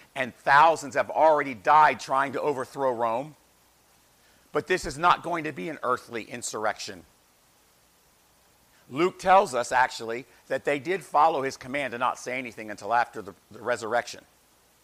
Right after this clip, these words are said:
So that's the first thing I want you to see. Jesus says, "Keep it quiet." But these guys are putting the pieces together, right? They've heard the plan.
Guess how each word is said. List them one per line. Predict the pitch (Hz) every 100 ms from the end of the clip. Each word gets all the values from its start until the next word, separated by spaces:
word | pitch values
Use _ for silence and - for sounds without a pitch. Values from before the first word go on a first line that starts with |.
| _ _ _ _
So | - 156
that's | 160 -
the |
first | 147 160 165
thing | 147 143
I |
want | 143 113
you | 135
to | 127
see. | - 104
Jesus | 92 117 139
says, | 156 120
"Keep | - 135
it | 120
quiet." | - 139 98 - _ _ _ _ _ _ _ _
But | 143
these | 170 202 -
guys | 175 151 123 117 117 - _ -
are | 127
putting | - 170 156
the | 131
pieces | - 139 123 104
together, | - 107 98 - - _ -
right? | 127 131 - _ _ _ _ _ _ _ _
They've | 156 143
heard | 113 127 135
the | 143
plan. | 160 160 156 175